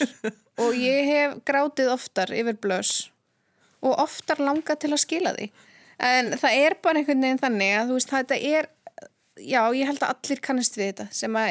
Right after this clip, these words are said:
Speaker 2: eru í eigin rekstri. Það komu góðir og slæmir dagar. En þú bara elskar fyrirtækið þitt svo mikið og getur ekki hugsað þér að láta það frá þér.
Speaker 1: Mm.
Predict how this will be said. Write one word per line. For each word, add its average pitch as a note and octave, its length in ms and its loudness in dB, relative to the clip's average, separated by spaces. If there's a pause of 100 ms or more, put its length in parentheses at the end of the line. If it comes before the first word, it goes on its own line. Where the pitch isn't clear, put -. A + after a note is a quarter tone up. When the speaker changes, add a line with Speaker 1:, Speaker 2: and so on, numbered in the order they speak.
Speaker 2:
eru A#3+ 200 -2
í A3+ 120 -2
eigin A#3+ 260 0
rekstri. G#3+ 480 -4 (480)
Það G#3+ 100 -4
komu B3 360 0
góðir A#3+ 400 0
og A3 40 -2
slæmir A3+ 320 -2
dagar. F#3+ 400 0 (1300)
En A3+ 200 0
þú A3+ 180 -8
bara A3 220 0
elskar A3+ 300 -4
fyrirtækið A3 460 -6
þitt - 120 -6
svo A3 60 -6
mikið A3 320 -6
og F#3+ 60 -10
getur G3+ 240 -10
ekki G3+ 160 -8
hugsað A3 320 -6
þér G3 80 -8
að G#3 80 -6
láta G#3+ 200 -8
það G#3 120 -12
frá G#3+ 100 -6
þér. G#3 220 -12
Speaker 1:
Mm. E3 200 -8